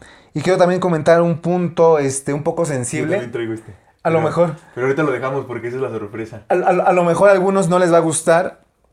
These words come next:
Speaker 1: eh, y aquí quiero hacer, eh, énfasis en algo. Yo no soy, yo no estoy en contra de las mujeres ni en contra del feminismo, ni en contra de los,
Speaker 2: Pero
Speaker 1: de los
Speaker 2: ah.
Speaker 1: L G B T. En, en contra de lo que sí estoy es en contra del fake minismo,
Speaker 2: Del
Speaker 1: que es
Speaker 2: fake
Speaker 1: diferente
Speaker 2: minismo.
Speaker 1: al feminismo, y
Speaker 2: Sí,
Speaker 1: estoy
Speaker 2: lo
Speaker 1: en
Speaker 2: es.
Speaker 1: contra de la ingeniería social,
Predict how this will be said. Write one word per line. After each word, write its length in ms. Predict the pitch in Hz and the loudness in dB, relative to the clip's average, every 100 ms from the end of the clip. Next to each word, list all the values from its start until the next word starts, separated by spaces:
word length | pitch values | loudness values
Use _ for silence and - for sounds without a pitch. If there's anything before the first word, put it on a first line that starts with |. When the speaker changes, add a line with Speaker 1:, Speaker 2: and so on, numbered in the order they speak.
| _ - | _ -6
Speaker 1:
eh, 180 | 147 156 | -4 -2
y 20 | |
aquí 160 | 160 | -4
quiero 220 | 160 180 160 | -2 2 2
hacer, 240 | 160 165 | 4 0
eh, 340 | 160 139 131 | 0 -2 -2
énfasis 300 | 139 160 151 | -2 -2 -2
en 100 | 139 | -2
algo. 240 | 139 131 120 | 0 0 -2
Yo 140 | 147 | -2
no 120 | 185 | -2
soy, 300 | 175 180 175 | 0 0 0
yo 120 | 180 190 | 0 -2
no 60 | |
estoy 140 | 185 185 | -2 -2
en 80 | |
contra 240 | 180 180 180 | -2 0 2
de 60 | |
las 120 | 151 131 | 2 0
mujeres 380 | 127 147 156 | -2 -4 -4
ni 100 | 151 | -4
en 80 | 123 | -4
contra 320 | 117 135 143 | -4 -4 -2
del 120 | 123 107 | -2 -2
feminismo, 640 | 120 113 117 127 - - _ - | -6 -6 -4 -6 -10 -20 _ -10
ni 80 | 135 | -4
en 60 | |
contra 240 | 139 156 160 | 0 2 4
de 120 | - | 4
los, 100 | 180 | 2
Speaker 2:
Pero 460 | 185 185 202 220 - | 2 2 2 0 -4
Speaker 1:
de 180 | 147 180 | 0 2
los 220 | 185 185 | 4 2
Speaker 2:
ah. 20 | |
Speaker 1:
L 180 | 180 175 | 2 2
G 140 | 180 | 0
B 100 | 165 | 0
T. 280 | 156 139 - - - - - | -2 -6 -6 -10 -16 -14 -6
En, 180 | 170 165 | -2 -2
en 60 | |
contra 260 | 160 196 220 | 0 0 2
de 80 | 185 | 2
lo 100 | 147 | 2
que 120 | - | -2
sí 40 | |
estoy 260 | 170 175 190 | -4 -2 -2
es 100 | 170 | 0
en 100 | 165 | -2
contra 280 | 160 170 165 | 0 2 2
del 200 | 139 127 | 2 -4
fake 440 | - 196 226 220 | -2 0 0 0
minismo, 600 | 170 147 156 147 165 - _ - | -4 -4 -4 -4 -6 -8 _ -18
Speaker 2:
Del 140 | 110 | -14
Speaker 1:
que 120 | - | -6
es 80 | 156 | -4
Speaker 2:
fake 100 | 156 | -4
Speaker 1:
diferente 440 | 120 135 139 139 | -2 0 0 0
Speaker 2:
minismo. 0 | |
Speaker 1:
al 60 | 147 139 | -2 -2
feminismo, 380 | 135 135 139 170 | -4 -4 -4 -4
y 40 | 143 | -4
Speaker 2:
Sí, 20 | |
Speaker 1:
estoy 160 | 139 | -4
Speaker 2:
lo 80 | 160 | -4
Speaker 1:
en 60 | 151 | -2
Speaker 2:
es. 40 | |
Speaker 1:
contra 220 | 156 160 | -2 0
de 100 | 151 | 0
la 80 | 139 | 0
ingeniería 380 | 131 131 131 147 | -2 -4 -2 -2
social, 500 | 160 151 156 160 165 | -4 -2 0 0 -4